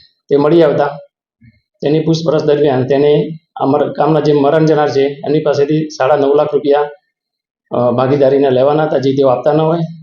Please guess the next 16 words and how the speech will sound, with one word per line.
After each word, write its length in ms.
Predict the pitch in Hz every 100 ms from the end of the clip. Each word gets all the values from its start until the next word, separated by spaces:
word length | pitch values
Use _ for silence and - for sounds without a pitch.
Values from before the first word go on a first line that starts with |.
| 127
તથા 180 | 123
આ 260 | 143 147 131
જે 320 | 135 147 147
શ્વાસ 360 | - 151 160 160
ડી 220 | 160 160
પ્રોફેશનલ 800 | 143 135 160 151 151 151 151 143
સ્પા 340 | 127 - 160 165
છે, 320 | 165 139 165 - _ _ _ _ _ _ -
એમાં 180 | 139 156
મેનેજર 400 | 151 170 170 170
તરીકે 280 | 165 156 156
જે 140 | 151
કામ 180 | 143 143
કરતા 280 | 143 - 135
હતા 180 | 135
જે 280 | 127 127 127